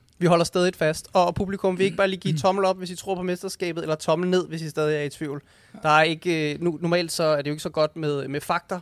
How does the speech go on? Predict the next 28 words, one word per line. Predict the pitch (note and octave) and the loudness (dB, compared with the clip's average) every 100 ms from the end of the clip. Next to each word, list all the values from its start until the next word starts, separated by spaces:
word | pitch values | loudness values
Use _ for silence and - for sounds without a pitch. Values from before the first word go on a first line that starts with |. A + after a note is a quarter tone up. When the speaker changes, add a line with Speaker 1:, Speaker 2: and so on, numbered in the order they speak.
| - | -4
Speaker 1:
på | E3 | -4
podcast, | - D#3+ - E3 D3 - - _ _ | 0 -2 -2 -4 -4 -8 -20 _ _
for | - | -4
man | D3 | -4
kan | C3 | -2
simpelthen | F3+ D3+ | -2 -2
ikke | C#3+ - | -4 -4
se | E3 - - | -6 -8 -8
det, | C#3+ | -4
man | C#3 | -2
hører. | C#3+ D#3 - - - | -2 -4 -8 -20 -2
Men, | F3 D#3 | 0 2
øh, | D3 | 2
der | D#3 | 4
var | D3+ | 4
mange | D3+ E3+ | 2 2
tommelfingre | E3 D3 D3+ D3+ C#3+ | 2 0 -2 -4 -4
op, | C#3 - | -4 -4
så | D3+ | -2
det | D3+ | 2
er, | C#3 C3 | 2 2
det | D#3+ | -2
er | |
klasse. | D3 D3 C#3+ D#3 | -4 -4 -6 -4
Der | D#3 | -4
er | |
stor | D3+ - F3+ | -4 -4 -2
tiltro | C#3 - C#3+ - D3 | -2 -6 -8 -10 -16